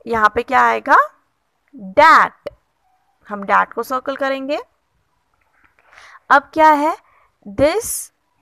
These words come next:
or that is my pet।" अब यहाँ पे ये लड़का है, अब यहाँ पे इसके पास क्या है, एक पेट है उसका, एक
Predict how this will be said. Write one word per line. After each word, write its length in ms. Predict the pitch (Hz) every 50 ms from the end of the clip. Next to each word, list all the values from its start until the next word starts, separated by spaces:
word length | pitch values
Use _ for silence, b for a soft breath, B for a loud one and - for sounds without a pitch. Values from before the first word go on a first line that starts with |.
| _ - 240
or 200 | 233 226 214 196
that 580 | 180 185 262 254 226 208 196 196 240 294 330 - _ _ _ - -
is 420 | 233 240 226 220 202 180 - - 208
my 340 | 202 202 185 190 208 208 - _ _ - -
pet।" 400 | - 262 202 170 _ - - - b b b b b b _ _ -
अब 180 | 277 330 320
यहाँ 280 | 320 311 294 254 240 -
पे 80 | 240 233
ये 140 | 226 220 214
लड़का 360 | 208 196 190 190 - 196 196
है, 300 | 185 185 196 202 220 -
अब 240 | - - - 208 208
यहाँ 300 | 214 214 196 190 196 _
पे 80 | 233 233
इसके 260 | 233 - - - 214
पास 320 | - 214 202 202 202 -
क्या 160 | - 220 208
है, 280 | 202 175 185 214 269 - -
एक 160 | 214 220 269 - _ _ _ -
पेट 240 | - - 330 - -
है 180 | 277 226 202
उसका, 280 | 185 - - - 196 190
एक 140 | 202 214